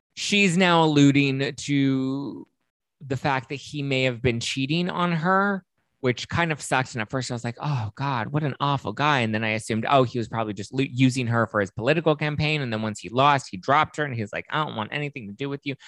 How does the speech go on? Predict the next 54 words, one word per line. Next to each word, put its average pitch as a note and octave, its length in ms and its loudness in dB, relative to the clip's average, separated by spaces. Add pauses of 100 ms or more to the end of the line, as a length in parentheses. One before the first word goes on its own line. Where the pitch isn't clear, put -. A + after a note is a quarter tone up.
(140)
You D#3+ 100 2
didn't D3 160 -2
help C#3+ 160 -4
me B2+ 120 -6
win C3+ 200 -4
governor. C3+ 400 0
So B2 160 0
thank D3 260 -4
you. G#2+ 60 -8
Next." C#3 480 -2 (760)
However, D#3+ 640 6
Steve A3 360 -2
is F#3 120 4
now C#3 180 2
coming C3 260 0
out A#2 280 4
and B2+ 120 0
he's C3 280 -2
like, B2 320 0
"Oh, C#3 520 6
actually, C#3 760 -2
I B2 140 0
broke C#3+ 260 2
up D3+ 80 0
with E3 100 0
her E3 140 4
a D#3+ 120 2
long A2+ 440 2
time A2 200 0
ago G#2 260 2
and G#2 100 0
it - 20 -2
was A2+ 140 -2
way A#2 240 0
before A2+ 280 -2
my G#2+ 180 -2
campaign. G2+ 680 -4 (260)
And A#2 100 -2
I've G#2 160 -2
tried B2 260 0
to D#3 40 2
remain D3 380 2
friends A#2 240 0
with A#2 140 -2
her, A#2 260 4
but, B2 160 -2
like, A#2 160 -2
she - 160 -4
just B2+ 200 -6
can't A2+ 220 -8
let G2+ 100 -6
me G#2 120 -4
go." F2+ 160 -10 (320)
Which, B2+ 240 0